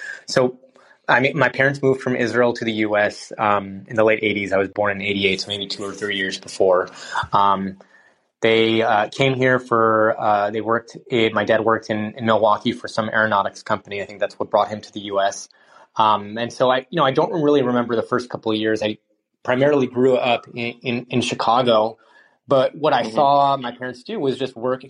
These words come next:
Speaker 1: you know, extraordinarily hard. My, my dad in his early days, he worked on, on, on Wall Street, actually worked in New York and would only fly back on the weekends. I mean,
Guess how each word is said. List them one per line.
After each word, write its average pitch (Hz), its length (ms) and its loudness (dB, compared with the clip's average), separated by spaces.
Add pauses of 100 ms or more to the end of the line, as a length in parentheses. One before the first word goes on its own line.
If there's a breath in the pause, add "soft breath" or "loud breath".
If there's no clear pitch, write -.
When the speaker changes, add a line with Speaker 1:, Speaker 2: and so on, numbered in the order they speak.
(160)
Speaker 1:
you 139 140 -4
know, 113 120 0
extraordinarily 120 720 0
hard. 107 300 0
My, 110 320 0
my 120 180 -2
dad 123 380 2
in 120 120 -4
his 107 100 -8
early 120 240 -2
days, 117 260 -2 (180)
he 123 140 -14
worked 110 240 -4
on, 113 320 -2
on, 113 300 -10
on 117 160 -6
Wall 113 180 4
Street, - 360 -2 (320 soft breath)
actually 135 280 2
worked 139 440 0
in 131 220 0
New 127 80 4
York 117 520 2 (280)
and 120 140 -4
would 120 100 0
only 131 260 0
fly 120 280 0
back 107 320 0
on 98 80 -4
the 98 80 -6
weekends. 107 500 -4
I 113 40 -2
mean, 110 200 0